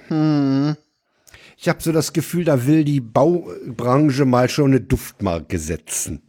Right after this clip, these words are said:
Speaker 1: Hm.
Speaker 2: Ne?
Speaker 1: Oh.
Speaker 2: Ich weiß auch nicht.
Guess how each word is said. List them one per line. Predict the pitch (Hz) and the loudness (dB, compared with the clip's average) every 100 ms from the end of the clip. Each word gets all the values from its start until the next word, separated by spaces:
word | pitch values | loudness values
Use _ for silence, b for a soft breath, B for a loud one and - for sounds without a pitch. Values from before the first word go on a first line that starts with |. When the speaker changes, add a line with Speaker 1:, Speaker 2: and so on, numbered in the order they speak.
| _ _ _ _ _ _ - | _ _ _ _ _ _ -8
Speaker 1:
Hm. | 156 151 147 135 135 147 156 _ _ _ _ _ _ _ _ _ B B B B B B _ _ _ _ _ _ - | -2 0 0 0 0 -2 -6 _ _ _ _ _ _ _ _ _ B B B B B B _ _ _ _ _ _ -14
Speaker 2:
Ne? | 101 104 131 165 _ _ _ _ _ _ _ _ _ _ _ _ _ _ _ _ | -8 -6 -6 -8 _ _ _ _ _ _ _ _ _ _ _ _ _ _ _ _
Speaker 1:
Oh. | 123 104 - | -16 -16 -16
Speaker 2:
Ich | - - | -16 -8
weiß | 175 156 | -6 -4
auch | 135 | -4
nicht. | 98 82 - | -4 -6 -12